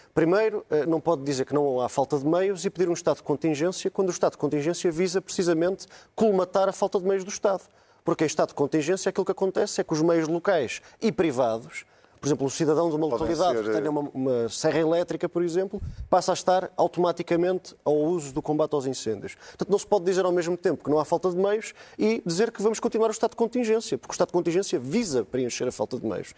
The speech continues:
Speaker 1: E depois também não me parece, só mesmo para terminar, que se possa dizer que isto era inevitável. Nós vemos esta,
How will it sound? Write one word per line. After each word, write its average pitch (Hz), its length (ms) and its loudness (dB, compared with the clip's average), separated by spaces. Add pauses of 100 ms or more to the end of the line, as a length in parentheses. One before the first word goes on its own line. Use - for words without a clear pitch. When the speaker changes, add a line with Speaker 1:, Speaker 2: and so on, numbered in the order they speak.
(360)
Speaker 1:
E 175 40 0
depois - 180 2
também 190 180 4
não 202 80 2
me 180 60 -8
parece, - 640 0
só - 140 -2
mesmo 131 240 2
para 123 100 -4
terminar, 104 460 -2 (540)
que - 40 -6
se - 60 -10
possa 175 300 2
dizer 117 540 0
que - 160 -4
isto 160 200 -2
era 180 80 4
inevitável. 175 640 0
Nós 127 160 -4
vemos 143 240 0
esta, 143 180 -4